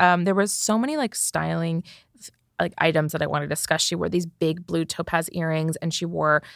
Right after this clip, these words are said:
silver metallic heels. Now, we know Kate Middleton loves a neutral, like,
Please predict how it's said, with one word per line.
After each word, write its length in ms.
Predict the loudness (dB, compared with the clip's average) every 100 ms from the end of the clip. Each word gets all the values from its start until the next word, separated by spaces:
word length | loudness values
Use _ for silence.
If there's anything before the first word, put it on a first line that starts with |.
| -12
silver 520 | -2 0 2 2 4
metallic 500 | 2 2 2 2 2 -2
heels. 440 | -2 0 0 0
Now, 220 | 2 2 0 -4
we 140 | 2 4
know 200 | 4 0
Kate 200 | -4 -6
Middleton 500 | -2 -2 -2 -2 0
loves 280 | 0 0 -2
a 40 | -2
neutral, 840 | 0 0 -2 -4 -2 0 0 -4 -10 _
like, 160 | -6 -6